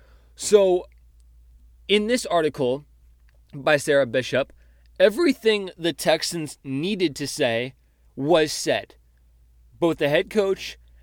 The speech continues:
and the G M want to keep Deshaun, love Deshaun, want to see him as a Texan. These were the two guys that Deshaun was upset about,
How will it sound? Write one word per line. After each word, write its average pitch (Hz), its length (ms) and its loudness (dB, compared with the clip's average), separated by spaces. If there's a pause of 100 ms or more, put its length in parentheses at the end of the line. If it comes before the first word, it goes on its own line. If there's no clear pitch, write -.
(260)
and 180 440 0 (240)
the 147 400 -2 (120)
G 175 260 -6
M 143 280 -2 (260)
want 151 520 -2
to 202 120 -4
keep 180 280 -12
Deshaun, 156 480 -4 (300)
love 151 340 0
Deshaun, 165 580 -4 (380)
want 156 300 -4
to 175 80 -10
see 175 160 -6
him 160 120 -4
as 151 140 -4
a 147 60 -10
Texan. 135 460 -4 (800)
These 226 340 0
were 254 100 -2
the 226 120 -2
two 226 280 -8
guys 185 360 0
that 156 160 -4
Deshaun 175 520 -4
was 160 160 -2
upset 220 400 -4
about, 147 480 0